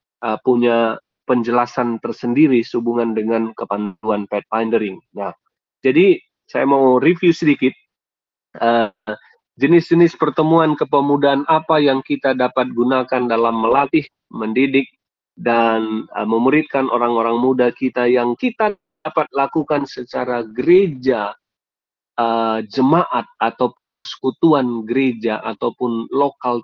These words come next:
church, church, eh, ataupun home church, gereja lokal.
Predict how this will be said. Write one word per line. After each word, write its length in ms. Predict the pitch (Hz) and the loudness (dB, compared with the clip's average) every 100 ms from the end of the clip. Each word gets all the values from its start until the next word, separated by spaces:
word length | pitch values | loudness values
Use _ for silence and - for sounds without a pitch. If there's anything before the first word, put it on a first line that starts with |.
| - | -4
church, 200 | 117 - - | -6 -8 -12
church, 200 | - 135 - _ _ _ _ - | -8 -8 -10 _ _ _ _ -8
eh, 520 | 110 110 107 104 104 - - | -4 -2 -2 -4 -6 -10 -10
ataupun 600 | 110 - 117 123 120 110 | -8 -4 -2 -2 -2 -4
home 400 | - _ - 131 | -10 _ -8 -6
church, 240 | - 117 92 _ - 107 | -4 -6 -6 _ -20 -12
gereja 440 | 113 139 135 117 | -4 -2 -2 -2
lokal. 480 | 120 123 117 107 95 | -2 -2 -2 -6 -6